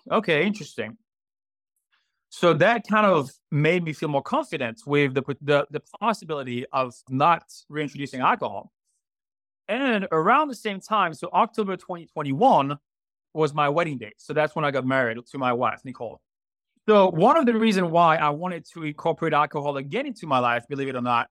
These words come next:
was because of the wedding. Because I've never had fun without alcohol until that point, I was not able to picture my wedding day with alcohol. Okay. And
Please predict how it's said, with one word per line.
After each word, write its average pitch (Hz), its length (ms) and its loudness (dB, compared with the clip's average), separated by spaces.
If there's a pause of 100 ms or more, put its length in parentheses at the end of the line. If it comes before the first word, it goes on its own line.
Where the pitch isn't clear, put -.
(120)
was 156 400 0
because 185 340 -6
of 156 120 -6
the 143 60 -4
wedding. 127 360 -2 (640)
Because 220 480 0
I've 190 160 2
never 185 320 0
had 160 300 -4
fun 170 400 -6
without 147 320 -2
alcohol 120 640 -10
until 143 300 -10
that 123 200 -6
point, 165 320 -2 (800)
I 160 140 4
was 180 260 -2
not 208 240 0
able 196 240 -2
to 160 160 -18 (100)
picture 214 440 -2
my 147 160 2
wedding 147 480 2
day 123 400 -2
with 123 200 -6
alcohol. 127 600 -4 (680)
Okay. 139 240 -2 (640)
And 165 340 0